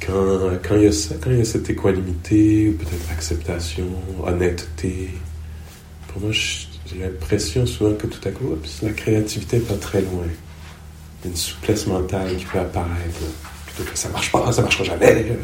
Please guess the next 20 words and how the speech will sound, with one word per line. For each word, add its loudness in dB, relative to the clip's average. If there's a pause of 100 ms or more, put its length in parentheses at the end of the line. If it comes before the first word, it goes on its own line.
cetera. -8 (100)
C'est « -2
attends, -6
qu'est-ce -10
qu'on 0
peut -6
faire -6
avec -6
ça, -10
en -10
fait ? » -14 (1120)
Puis -2
l'intégrité. 0 (160)
Ah -14 (100)
oui, -8
faut, -8 (580)
faut -10
respecter -8
ça, -4
là, -4